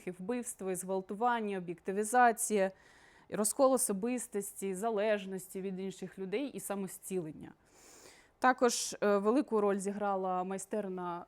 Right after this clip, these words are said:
е, анімація Сатоші Кода. І, ну, віртуозна його робота над монтажем, який стирає оці межі між вигадкою та реальністю, занурюючи, а, глядача в психоз, який переживає,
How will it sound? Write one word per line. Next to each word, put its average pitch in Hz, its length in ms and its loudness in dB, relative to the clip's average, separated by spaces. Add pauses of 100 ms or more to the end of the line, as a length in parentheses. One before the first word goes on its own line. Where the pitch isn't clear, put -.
е, 160 60 -8
анімація 185 800 -6
Сатоші 180 440 -10
Кода. 190 340 0 (880)
І, 196 520 2
ну, 185 340 -2
віртуозна 185 520 0
його 185 180 0
робота 190 420 2
над 175 340 -4
монтажем, 196 640 0 (540)
який 202 380 -2
стирає 180 720 -2
оці 175 280 -8
межі 185 360 -6
між 269 280 -4
вигадкою 254 840 -4
та 233 140 -2
реальністю, 220 680 0 (760)
занурюючи, 220 960 2
а, 180 260 0
глядача 202 680 0
в - 120 -10
психоз, - 540 -2
який 220 260 -4
переживає, 196 840 -2